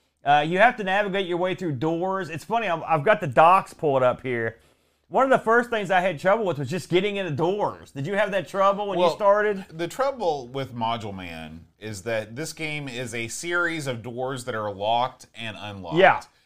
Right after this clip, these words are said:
Speaker 2: And you never, the, the game does not give you any hints about which doors are locked and which ones
Speaker 1: No.
Speaker 2: aren't.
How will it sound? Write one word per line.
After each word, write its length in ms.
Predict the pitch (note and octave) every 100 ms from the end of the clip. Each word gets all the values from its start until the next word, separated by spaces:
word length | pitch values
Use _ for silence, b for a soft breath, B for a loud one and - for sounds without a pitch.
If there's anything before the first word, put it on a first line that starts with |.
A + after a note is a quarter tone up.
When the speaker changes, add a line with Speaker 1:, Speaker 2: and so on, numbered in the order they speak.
| _ _ -
Speaker 2:
And 160 | D#3+ F3
you 180 | G3+
never, 400 | G3 G3+ A3 G#3
the, 220 | E3 E3+ D3
the 100 | D#3+
game 340 | C#3+ G3 A3
does 180 | F3 C#3+
not 240 | D#3 D#3+ D#3
give 160 | D#3
you 140 | D3+ C#3+
any 240 | D#3 D3+
hints 400 | C#3 D3+ G2+ -
about 320 | G#2+ G#2 F2+
which 260 | B2 B2 A#2
doors 380 | A2+ A2+ A2+ G#2+
are 120 | G#2
locked 360 | G#2 G2+ G2+
and 120 | F#2+ G2
which 200 | G#2 A2
ones 200 | G#2 C#3
Speaker 1:
No. 40 |
Speaker 2:
aren't. 260 | C3+ G2+